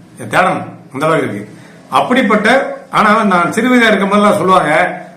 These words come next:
அவனா கமல்ஹாசன் வந்து எல்லாமே சார்லி சாப்ளினே சொல்லிட்டு இருக்கிறாங்கப்பா, ஏன் உள்ளூர்ல, நம்ம ஊர்ல நடிகர் இல்லையா, வெளிநாட்டு நடிகர் சொல்றாங்க அப்படின்லாம் நினைச்சோம். ஆனா அதற்கு பிறகு வந்து அவருடைய சார்லி சாப்ளினுடைய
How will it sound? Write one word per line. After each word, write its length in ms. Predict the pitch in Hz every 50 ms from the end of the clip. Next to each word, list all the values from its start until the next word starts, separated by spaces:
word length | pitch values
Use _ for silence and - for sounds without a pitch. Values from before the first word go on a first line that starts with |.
| - -
அவனா 340 | - 135 151 165 190 196 208
கமல்ஹாசன் 480 | 202 202 185 185 196 196 190 185 160 151
வந்து 160 | 180 202 196
எல்லாமே 240 | 185 185 180 190 -
சார்லி 280 | - 175 - 190 190 190
சாப்ளினே 360 | - 180 180 175 185 190 180
சொல்லிட்டு 220 | - 180 180 165 165
இருக்கிறாங்கப்பா, 440 | 160 180 175 170 165 156 156 156 156 - - - - -
ஏன் 180 | 175 190 160 151
உள்ளூர்ல, 260 | 180 202 208 196 185
நம்ம 180 | 170 170 185
ஊர்ல 240 | 190 196 190 175 170
நடிகர் 320 | 160 160 170 185 180 175 165
இல்லையா, 240 | 151 151 160 156 147 - - - - - -
வெளிநாட்டு 320 | - 180 240 240 226 202 185
நடிகர் 340 | 208 196 196 196 185 -
சொல்றாங்க 300 | 185 170 165 170 170 160
அப்படின்லாம் 380 | 147 143 151 175 185 214 202 175
நினைச்சோம். 300 | - 147 139 120 - - - - - - _ _ -
ஆனா 180 | - 156 170 202 180 170
அதற்கு 300 | 165 175 170 175 202 185
பிறகு 280 | 196 214 214 240 247 240
வந்து 220 | 233 214 196 196 190 180 196 233 - - - - - - - _ _ -
அவருடைய 480 | - 147 151 160 151 151 143 139 135
சார்லி 260 | 135 180 214 240 240 233
சாப்ளினுடைய 480 | 208 214 202 196 190 180 180 170 160